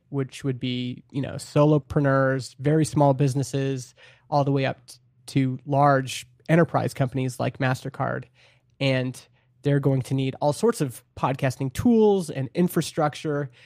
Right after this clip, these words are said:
And so it just seemed to make sense with all of these things converging to launch something in two thousand eighteen. The short version,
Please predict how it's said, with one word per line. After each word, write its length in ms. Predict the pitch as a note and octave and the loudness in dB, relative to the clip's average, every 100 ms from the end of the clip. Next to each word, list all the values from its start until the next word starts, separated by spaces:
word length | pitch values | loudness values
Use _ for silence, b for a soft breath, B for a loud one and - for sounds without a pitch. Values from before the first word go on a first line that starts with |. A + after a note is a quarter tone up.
| b b b _ | b b b _
And 140 | C#3+ C#3 | -8 -4
so 540 | - C#3+ C3+ C3+ C3+ - _ _ _ _ _ _ _ _ _ | -2 0 2 0 -2 -10 _ _ _ _ _ _ _ _ _
it 120 | D#3 C3+ | -4 0
just 160 | C#3+ | 2
seemed 220 | D#3 D3+ | 4 2
to 120 | - C#3+ | 2 0
make 280 | C3+ C3+ | 2 0
sense 600 | - - C3+ C3+ - - _ _ | -2 0 0 -2 -12 -20 _ _
with 140 | D3 - - | -6 -4 2
all 220 | D#3+ F3 | 4 4
of 100 | D3 | 2
these 180 | D3+ - | 0 2
things 200 | C#3+ C3 | 0 0
converging 800 | - C3 C3+ C#3 C3 B2 B2 A#2 - _ _ _ _ | -2 0 2 0 0 0 -2 -8 -12 _ _ _ _
to 440 | - C#3+ C3 B2+ C#3 | -2 2 2 2 -2
launch 260 | C#3+ C#3 C#3 | 0 0 0
something 280 | C#3+ C3 C3+ | -4 -2 -4
in 100 | B2+ | -4
two 140 | C3 | -6
thousand 300 | B2+ B2+ C3 | -4 -4 -6
eighteen. 460 | G2+ - B2+ - - B B B B - | -8 -8 -10 -10 -14 B B B B -2
The 80 | B3+ | 0
short 260 | E4 D#4+ | 2 4
version, 440 | A3 F#3+ F#3+ F#3 | 6 8 8 4